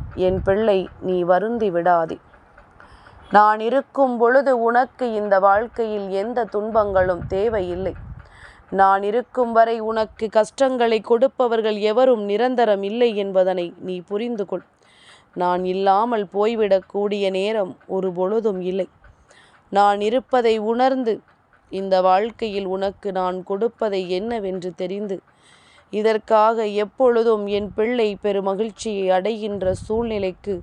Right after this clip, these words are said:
நீ சந்தோஷமாக இருக்க வேண்டும் என்பதனையும் முதலில் புரிந்து கொண்டால் போதுமே. உன்னை நான் இந்த நிலையிலிருந்து நிச்சயமாக மீட்டெடுக்க வேண்டி,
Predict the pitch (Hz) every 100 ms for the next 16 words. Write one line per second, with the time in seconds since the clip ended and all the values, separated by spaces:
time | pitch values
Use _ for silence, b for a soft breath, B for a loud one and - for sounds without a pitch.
0 | B B B B - 202 196 208 196 208
1 | 220 208 - 196 190 202 208 185 185 226
2 | - 202 180 196 214 208 180 175 175 175
3 | 170 175 170 160 - 175 175 170 160 156
4 | 190 233 214 180 165 165 165 160 156 170
5 | 180 175 170 160 - _ _ _ _ _
6 | _ _ _ _ - - - 196 220 226
7 | 196 196 175 - _ B B B B B
8 | B 202 220 226 220 247 269 247 226 240
9 | 262 247 208 - _ _ _ 180 175 226
10 | 214 196 185 185 196 175 180 208 - 202
11 | 175 - 180 170 185 208